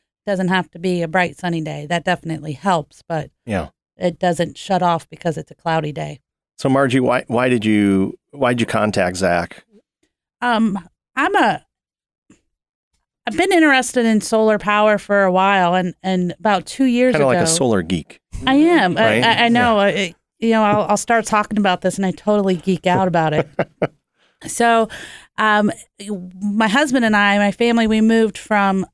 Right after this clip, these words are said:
Speaker 1: the city to a rural area about two years ago. And I was under the misconception in the, in the city that it wouldn't work as well. Where I'm at now, um, I'm out in a rural area. I have,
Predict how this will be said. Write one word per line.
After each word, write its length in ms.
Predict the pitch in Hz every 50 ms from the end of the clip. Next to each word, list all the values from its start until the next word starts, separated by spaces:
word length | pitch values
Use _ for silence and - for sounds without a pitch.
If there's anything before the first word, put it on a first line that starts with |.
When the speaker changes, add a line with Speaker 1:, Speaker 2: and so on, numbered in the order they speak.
| _ _
Speaker 1:
the 120 | - 185 175
city 520 | - - - 294 277 240 - - 190 - - -
to 100 | - 208
a 120 | 190 190
rural 360 | 185 196 208 220 214 202 190 -
area 420 | 180 180 175 175 175 170 170 170
about 280 | 170 160 160 180 165 -
two 180 | - - 202 196
years 320 | 180 180 180 190 196 170
ago. 320 | 175 143 - 156 156 160 - _ _ _ _ _ _ _ _ _ -
And 280 | 208 208 208 202 196 196
I 140 | 196 220 254
was 220 | 269 269 247 220
under 240 | 226 220 208 214 202
the 80 | 202
misconception 840 | 196 202 196 - - - 196 185 - - 202 214 - - 226 208 202
in 220 | 196 196 196 185 185
the, 100 | 180 - -
in 120 | 185 175
the 60 | 170
city 360 | 160 - - 269 277 254 233 220
that 120 | 208 190
it 120 | 190 165
wouldn't 240 | 170 196 190 180 165
work 240 | 180 185 180 - 196
as 120 | 185 -
well. 380 | 175 180 180 170 165 165 170 - _ _ _ _ _ _
Where 140 | - 214 214
I'm 140 | 220 214 220
at 180 | 220 208 - -
now, 420 | 208 214 220 220 214 208 196 - -
um, 280 | 202 202 196 196 180 - _
I'm 140 | - 190 196
out 220 | 196 196 196 180 185
in 40 |
a 40 | 190
rural 340 | 175 190 196 196 190 185 -
area. 540 | 190 196 196 196 202 202 208 214 214 202 -
I 60 | - 180
have, 340 | 170 196 190 190 175 165